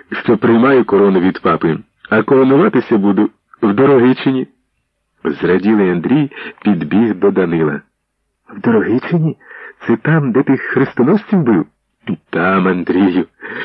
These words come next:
Уперше вони туди приходили з мечем, а тепер з'явилися смиренні, з хрестом.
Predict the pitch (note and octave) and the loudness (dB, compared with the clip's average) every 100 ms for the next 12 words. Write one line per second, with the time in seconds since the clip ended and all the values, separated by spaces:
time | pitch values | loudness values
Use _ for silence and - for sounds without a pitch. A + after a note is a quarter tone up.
0 | - - - F2 - G2+ G2+ - F2 F2 | -10 -4 -2 -2 0 -2 -2 -2 0 0
1 | F#2 F#2 E2 F#2 E2 E2+ - F#2+ F#2 F2+ | 0 -2 -2 -4 -4 -4 -2 0 2 0
2 | E2+ F2+ - A#2+ A2 D#2+ - _ _ _ | 0 -4 -2 0 0 -2 -8 _ _ _
3 | - F3 F#3+ A#3+ E3+ C#3 E3+ D3+ - G2+ | -2 0 0 2 2 2 2 0 0 -2
4 | - - A#2+ B2 F2+ F2+ F2 F2 - - | -2 -4 0 2 2 0 -4 -8 -4 0
5 | D#3+ - - E2+ E2 D2+ | 0 -2 -2 0 0 -4